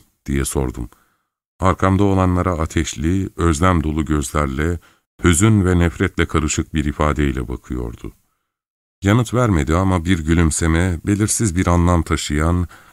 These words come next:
renksiz dudaklarında bir anda belirip kaybolan bir gülümseme gördüm.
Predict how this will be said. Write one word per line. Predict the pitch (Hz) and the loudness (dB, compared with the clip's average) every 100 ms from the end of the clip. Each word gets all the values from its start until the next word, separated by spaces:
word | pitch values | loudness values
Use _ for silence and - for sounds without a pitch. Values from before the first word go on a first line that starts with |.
| _ | _
renksiz | 78 92 - 110 90 | 2 2 2 -2 -2
dudaklarında | 82 85 82 82 85 80 82 85 | -2 -2 -2 0 2 2 2 0
bir | 104 | 0
anda | 98 87 82 | 0 0 0
belirip | 85 78 80 | 0 0 -4
kaybolan | - 98 78 78 82 76 | -2 -2 0 0 0 0
bir | 76 | -2
gülümseme | 71 73 71 - 73 | 0 0 0 0 -2
gördüm. | 64 62 58 58 55 | -2 -4 -8 -6 -10